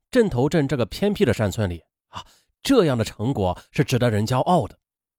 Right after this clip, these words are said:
这么多年来，他就一直在操持着一种营生，就是啊，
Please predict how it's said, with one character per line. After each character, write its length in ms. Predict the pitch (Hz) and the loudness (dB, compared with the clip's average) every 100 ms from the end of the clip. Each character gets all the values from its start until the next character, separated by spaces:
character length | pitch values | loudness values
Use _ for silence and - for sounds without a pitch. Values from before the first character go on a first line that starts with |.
| _ _ _ _ _ | _ _ _ _ _
这 120 | - | 0
么 80 | 226 | 2
多 140 | 202 | 4
年 160 | 160 156 | 4 2
来， 340 | 123 131 156 - _ - | 2 0 -2 -6 _ -6
他 140 | 175 | 0
就 140 | 170 - | 0 2
一 140 | 220 | 0
直 160 | - 139 | 0 0
在 260 | 151 139 | 2 2
操 300 | 120 - 202 | 0 -2 0
持 120 | 196 139 | 0 0
着 140 | 107 | -2
一 100 | 175 | 0
种 200 | 135 101 | 0 0
营 220 | 87 98 | -2 -4
生， 120 | 135 180 _ _ _ _ | -6 -8 _ _ _ _
就 100 | 202 | -4
是 80 | |
啊， 80 | 185 | -4